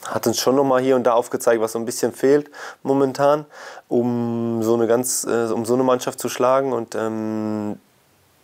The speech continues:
das wirft uns jetzt nicht um, aber trotzdem macht uns das ein Stück weit nachdenklich und sollte uns ein bisschen sensibilisieren für die Situation, weil wir schon Großes vorhatten gestern,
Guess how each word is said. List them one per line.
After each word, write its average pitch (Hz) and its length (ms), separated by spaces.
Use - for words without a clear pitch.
das - 360
wirft 110 240
uns 107 140
jetzt 107 180
nicht - 180
um, 135 220
aber 113 200
trotzdem 110 520
macht 107 200
uns 104 180
das 107 220
ein 98 60
Stück - 240
weit 98 80
nachdenklich 113 560
und 101 240
sollte 104 300
uns 101 160
ein 104 160
bisschen 120 280
sensibilisieren 107 800
für 113 140
die 107 40
Situation, 113 840
weil 101 240
wir 107 260
schon 147 200
Großes 156 380
vorhatten 175 380
gestern, 190 340